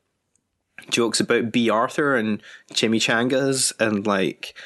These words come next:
inappropriate erections, and just that was the full depth <laughs> of the take on the character.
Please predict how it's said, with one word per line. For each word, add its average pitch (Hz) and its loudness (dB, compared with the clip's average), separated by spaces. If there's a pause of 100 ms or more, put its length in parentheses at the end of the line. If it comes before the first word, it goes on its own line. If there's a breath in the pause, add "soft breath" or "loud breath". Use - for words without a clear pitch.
(260 loud breath)
inappropriate 110 0
erections, 131 0
and 107 2
just - 0 (440 loud breath)
that 113 0
was 110 2
the 120 0
full 120 0
depth 123 0
<laughs> - -2
of 147 0 (160)
the 135 0
take 131 0
on 123 2
the 127 2
character. 131 2